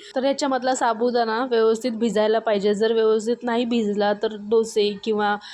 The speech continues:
आंबोळी उपवासाची ती व्यवस्थित होणार नाही. तुमच्या इकडे काय म्हणतात त्याला, आंबोळी म्हणतात का डोसे म्हणतात? तर आमच्या इकडे याला डोसेच म्हणतात.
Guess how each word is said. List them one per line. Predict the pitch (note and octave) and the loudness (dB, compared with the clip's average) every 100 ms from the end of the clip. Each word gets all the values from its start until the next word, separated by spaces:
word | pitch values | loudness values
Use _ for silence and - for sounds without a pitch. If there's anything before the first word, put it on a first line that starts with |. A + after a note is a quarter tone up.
| - - | -20 -4
आंबोळी | A3 A3 A3+ A#3 A#3+ | -2 2 2 2 2
उपवासाची | A#3 G3+ A3 A3 G#3 - | -4 -2 -2 0 -2 -4
ती | G#3+ A#3 | -6 -2
व्यवस्थित | A3+ G#3 G#3 G3+ A3 B3 | 0 2 0 -2 -6 -2
होणार | G#3 F#3+ F#3 | 0 0 -4
नाही. | F#3 G3 | -4 -4
तुमच्या | A#3 A3 C4 | -4 -2 -2
इकडे | C4+ B3+ | 0 -2
काय | C4 A#3+ | 0 0
म्हणतात | A3+ A#3+ A3+ | 0 0 0
त्याला, | G#3 G3+ | 0 0
आंबोळी | - G#3+ A3 B3 B3+ | -2 0 2 2 2
म्हणतात | B3 A3+ A3+ | -2 0 -2
का | - B3+ | -2 0
डोसे | C4 A#3+ A3 | 0 0 -2
म्हणतात? | G3+ F#3+ G3 - | -4 -4 -8 -6
तर | A3 - | -8 -4
आमच्या | A3 G#3 A3 | -6 -2 -2
इकडे | A3 | -2
याला | G#3+ | -4
डोसेच | A3+ A3 G#3+ G#3+ A#3 | -2 0 0 -2 -4
म्हणतात. | G3+ | -6